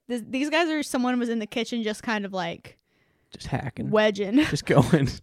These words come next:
Speaker 2: <laughs> Just wedging.
Speaker 1: It's a cross section of this fry would give a triangle instead of a square or rectangle.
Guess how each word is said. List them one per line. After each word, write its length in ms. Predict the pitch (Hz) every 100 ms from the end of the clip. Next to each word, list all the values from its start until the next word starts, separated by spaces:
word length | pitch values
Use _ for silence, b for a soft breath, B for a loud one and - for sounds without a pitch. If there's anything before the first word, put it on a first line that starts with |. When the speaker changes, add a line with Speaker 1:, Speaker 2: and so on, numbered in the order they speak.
| _
Speaker 2:
<laughs> 240 | - _ -
Just 240 | - - 156
wedging. 580 | 147 156 - 220 220 - B B B B B B B
Speaker 1:
It's 160 | 294 311
a 80 | 311
cross 360 | - 269 294
section 520 | - 294 247 294 240
of 200 | - 220
this 200 | 208 226
fry 380 | - 226 208 214
would 280 | 202 226 202
give 180 | 226 202
a 60 |
triangle 720 | 202 - 294 302 294 240 214
instead 360 | 214 214 - 208
of 80 | 202
a 60 |
square 600 | 196 - 233 202 185 180 -
or 160 | 85 -
rectangle. 640 | - - - - - -